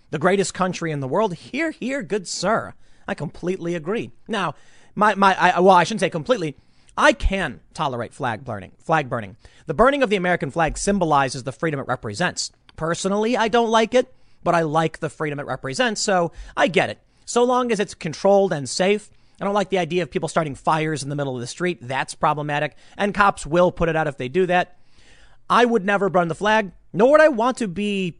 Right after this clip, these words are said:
friends with someone who probably enthusiastically would. That seems a little extreme for me, but I recognize the right to express yourself in such a way. But anyway, it's interesting to hear from a Democratic sheriff saying, "No way,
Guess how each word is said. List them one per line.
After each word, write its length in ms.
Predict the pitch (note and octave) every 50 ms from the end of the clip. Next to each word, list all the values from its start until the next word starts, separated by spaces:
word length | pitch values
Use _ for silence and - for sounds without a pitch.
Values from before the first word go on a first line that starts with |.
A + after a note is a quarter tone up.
| - - - - -
friends 360 | - - - G3 A3 A#3+ A3+ F3
with 140 | G3 -
someone 380 | - - F#3 F3 E3 E3 E3 D#3
who 120 | D#3+ D#3+
probably 680 | C#3+ - - E3+ F3 F3 F3+ F3+ E3 D#3+ D3+ C#3+ C3 B2 - -
enthusiastically 1040 | C#3+ D3 D3 - - - F#3+ F#3 D3+ C3 D#3 D#3 D#3+ D#3 - E3 C#3+ - C3+ C3+ C3+
would. 460 | A#2 G#2 A#2 E3 G3 E3+ C#3+ C3 C3
That 140 | C#3+ D3+ -
seems 160 | - D#3 C3+
a 20 | C#3+
little 220 | C#3 C#3 C3 B2
extreme 420 | A#2 - - - G#3 A#3+ B3+ B3+ G#3+
for 140 | - D3
me, 180 | C3 A#2+ B2 C3
but 200 | B2 C3+ G3+ A3
I 40 | B3
recognize 560 | B3+ C#4+ D4 D#4+ D#4 A#3 G#3+ F3+ E3 D3+ C3
the 80 | D#3+ C#3+
right 280 | B2 C3 D#3 D3+ -
to 160 | - - D3
express 380 | - - - - - F3+ F#3 -
yourself 300 | D#3 C3+ - C3+ A#2+ -
in 60 | B2+
such 160 | - A#2 -
a 60 | A#2+ G2+
way. 280 | G#2 D3+ D3 G2 A2+ - - - - - - - - - - - - - - - - - -
But 100 | E3+ G#3
anyway, 300 | B3+ C#4+ G3+ B2 A2 - - - - - - - -
it's 100 | - -
interesting 300 | A3+ G#3+ A#3+ - A3+ G3+
to 80 | G3 F3
hear 120 | G3 G3
from 140 | - F#3+ E3+
a 60 | D#3+
Democratic 540 | B2+ D3+ C#3+ D#3+ F3+ F3 - E3+ D#3 D3 -
sheriff 360 | - - G3+ A3 F#3+ C#3 -
saying, 340 | - D#3+ D3+ D3 C#3 C3+ C#3
"No 100 | E3 F3
way, 380 | C#3+ D3+ G3 G#3 C3 F#2+ -